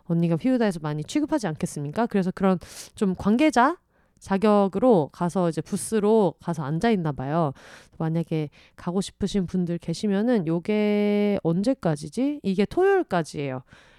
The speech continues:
이십삼 일, 이십 일 수요일부터 이십삼 일 토요일까지 사 일 동안 하기 때문에, 요때 가면은 운이 좋다면, 언니가 앉아 있을 때에 이제 가 있는다면은 만날 수 있다.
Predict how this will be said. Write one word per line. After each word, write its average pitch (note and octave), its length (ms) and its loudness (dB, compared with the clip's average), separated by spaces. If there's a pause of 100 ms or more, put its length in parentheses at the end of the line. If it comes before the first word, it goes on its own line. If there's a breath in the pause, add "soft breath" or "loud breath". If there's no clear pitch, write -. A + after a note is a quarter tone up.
이십삼 A3+ 640 -2
일, C4 680 4
이십 G3 300 2
일 C4 100 2
수요일부터 C4 800 2
이십삼 G3 380 0
일 G3 60 0
토요일까지 F#3+ 800 2
사 B3+ 180 0
일 C#4 120 2
동안 G3 260 0
하기 G3 180 -4
때문에, F3 420 -2 (400 loud breath)
요때 D4 420 4
가면은 A3 460 2
운이 A#3+ 200 4
좋다면, D#3 440 -2 (220)
언니가 C4+ 380 2
앉아 F#3 240 2
있을 F#3+ 260 -4
때에 E3+ 560 -2
이제 D3+ 140 -8
가 E3 200 -4
있는다면은 D#3 640 -4 (340 loud breath)
만날 D#3+ 340 0
수 - 140 -8
있다. C#3+ 600 -2